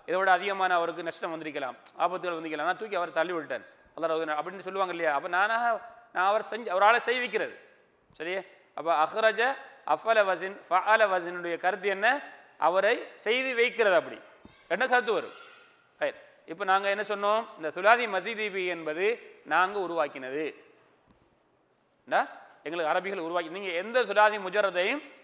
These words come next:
இப்படியான வசனாக என்ன செய்யலாம்? உருவாக்கலாம். வழங்கிட்டு தான் இன்ஷா அல்லாஹ். இதை விட என்னால வழங்கப்படுறது தெரியாது. சரி. இப்ப நீங்க அடுத்த கிழமை என்ன செய்யணும்?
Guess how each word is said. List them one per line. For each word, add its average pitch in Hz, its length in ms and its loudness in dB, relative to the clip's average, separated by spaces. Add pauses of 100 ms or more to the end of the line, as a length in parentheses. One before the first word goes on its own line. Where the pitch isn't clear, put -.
இப்படியான 190 420 0
வசனாக 196 260 4
என்ன 196 160 0
செய்யலாம்? 190 340 6 (340)
உருவாக்கலாம். 143 480 -2 (540)
வழங்கிட்டு 180 440 -4
தான் 143 180 0
இன்ஷா - 20 -10
அல்லாஹ். 104 100 -10 (280)
இதை 156 160 -2
விட 170 120 2
என்னால 165 320 -4
வழங்கப்படுறது 170 380 -4
தெரியாது. 143 440 -6 (760)
சரி. 107 160 -10 (440)
இப்ப 147 180 -10
நீங்க 170 200 -2
அடுத்த 185 240 0
கிழமை 196 280 0
என்ன 185 100 -8
செய்யணும்? 185 380 -4